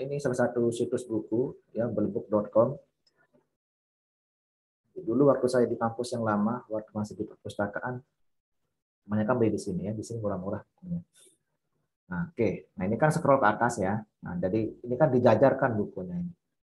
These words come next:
Nah, nanti kalau di Android-nya nih, di smartphone-nya, berarti kan dia langsung,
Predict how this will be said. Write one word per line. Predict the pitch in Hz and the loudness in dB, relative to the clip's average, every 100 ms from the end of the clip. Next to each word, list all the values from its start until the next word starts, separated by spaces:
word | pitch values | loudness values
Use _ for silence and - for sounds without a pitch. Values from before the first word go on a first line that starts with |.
| _ - | _ -8
Nah, | 101 | -4
nanti | 104 | 0
kalau | 139 135 127 | 4 6 6
di | 123 | 4
Android-nya | 113 117 139 151 147 | 2 2 0 0 -2
nih, | 139 113 | -2 -4
di | 113 | -4
smartphone-nya, | 110 117 110 - 139 123 110 | -4 -2 0 2 2 2 0
berarti | 104 113 | 0 0
kan | 147 123 | 0 2
dia | 120 | 2
langsung, | 117 113 127 135 | 2 0 -2 -2